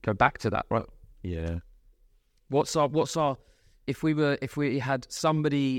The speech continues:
Speaker 1: in the room now that was, uh, you know, fifty, twenty-five, fifty people, and they were going on a journey to hire a hundred,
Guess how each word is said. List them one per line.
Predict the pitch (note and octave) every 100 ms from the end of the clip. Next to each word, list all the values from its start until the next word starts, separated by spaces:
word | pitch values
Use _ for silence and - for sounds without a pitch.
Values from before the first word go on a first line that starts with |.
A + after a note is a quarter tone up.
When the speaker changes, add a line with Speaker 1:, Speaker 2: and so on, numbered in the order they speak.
| -
Speaker 1:
in | C3
the | B2+
room | A#2 B2 A#2+
now | B2 B2 A#2
that | A#2 A2+
was, | A2+ A2+ A2 G2+ - _
uh, | - - F2+
you | - B2
know, | A2+ A2+ - _ - _
fifty, | - B2+ - B2 B2 A#2 A2+ -
twenty-five, | - B2 A#2 B2 A#2 A2
fifty | - A#2 - A2+
people, | A#2 A2 - A2 G#2 - - - _ _
and | A2 A2
they |
were | A2
going | G#2+ A2+ A2
on | G#2+
a |
journey | G2+ A2+ G#2+ G#2
to | A#2
hire | - A2+ A2 G#2+ -
a |
hundred, | A2+ A#2 A2 G#2 G2+